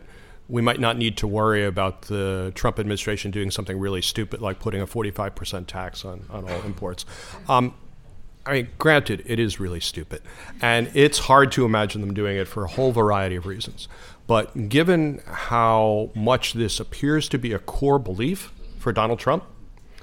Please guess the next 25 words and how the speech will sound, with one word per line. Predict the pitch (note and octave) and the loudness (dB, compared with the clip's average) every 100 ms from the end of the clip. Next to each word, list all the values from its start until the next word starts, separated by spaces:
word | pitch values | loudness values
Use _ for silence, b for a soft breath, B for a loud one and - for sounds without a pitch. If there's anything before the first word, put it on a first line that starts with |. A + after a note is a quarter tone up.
| b | b
this | D3 C4 | -4 0
is | F#3+ | 4
not | F#3+ E3+ | 4 4
something | - D3 - C3 B2 | 4 4 6 4 6
that | A2+ A2 | 6 4
Peter | - C#3+ | 2 2
Navarro | A2 G#2+ A#2 A#2+ A2 G2+ | 4 6 8 10 8 4
just | A2+ G#2+ - | 2 0 -2
slipped | - C#3 - | -2 -2 0
under | A#2+ G#2 | 0 2
the | F#2+ | -2
door | F2 G#2 G#2+ F#2+ | 0 2 2 2
of | F2 - | -2 -6
the | G2 | -6
Oval | F#2 F#2 | -4 0
Office. | G2 B2 - - B B B B B - | 0 0 -2 -10 B B B B B -10
Trump's | - F#3+ G#3+ | 4 4 6
been | - E3+ | 2 2
talking | D3 D#3+ - A#2+ | 2 0 2 2
about | G2+ G#2 - | 4 2 0
this | A2 - | -2 -2
stuff | - A2+ - | -2 -2 -2
for | A2 G2+ | -6 -6
many | B2 G3 G#3+ | -4 -2 0
years. | D3+ G#2 G2 D#2+ - | 0 0 -2 -4 -10